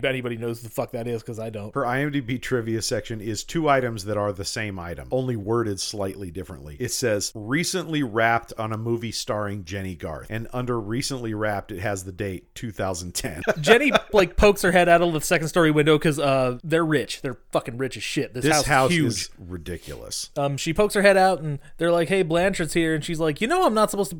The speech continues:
Speaker 1: I'm not supposed to see him anymore." He's like, "Okay, I'm your brother. I'll get rid of him for you." But he obviously doesn't find him.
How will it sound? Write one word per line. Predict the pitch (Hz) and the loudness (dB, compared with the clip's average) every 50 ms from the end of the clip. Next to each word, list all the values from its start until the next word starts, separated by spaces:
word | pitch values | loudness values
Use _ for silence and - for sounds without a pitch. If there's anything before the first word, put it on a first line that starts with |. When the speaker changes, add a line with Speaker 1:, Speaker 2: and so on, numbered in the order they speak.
| - | -4
Speaker 1:
I'm | - 160 202 | -2 -2 0
not | 285 302 | 0 0
supposed | - - - 214 | 0 0 -2 0
to | - - | 0 -2
see | - - 285 294 | -2 0 2 2
him | 220 175 151 | 2 2 0
anymore." | 143 139 139 143 143 135 135 135 135 | 0 -2 -2 -2 0 0 0 0 0
He's | 143 139 | 0 0
like, | 143 131 131 | 0 2 4
"Okay, | 156 151 147 - 160 147 143 135 135 135 | 4 2 4 4 4 4 4 2 2 0
I'm | 135 143 | -2 -2
your | 151 147 | -2 0
brother. | 139 151 143 139 147 143 143 151 - | 2 2 2 4 4 2 0 0 0
I'll | 123 131 | -2 -2
get | 131 147 131 | -2 -2 -2
rid | 131 127 113 | -2 -4 -6
of | 107 | -8
him | 113 107 | -8 -8
for | - 107 104 | -8 -6 -6
you." | 104 104 | -4 -2
But | - 127 120 - - | -2 -2 -2 -2 -6
he | 123 117 107 101 98 - | -8 -10 -10 -10 -6 -2
obviously | 135 139 143 143 143 139 151 143 | 0 0 2 0 0 0 0 0
doesn't | 139 131 127 117 - | 0 0 -2 -4 -2
find | - 139 127 131 120 | -2 0 0 0 -2
him. | 110 104 110 | -4 -8 -8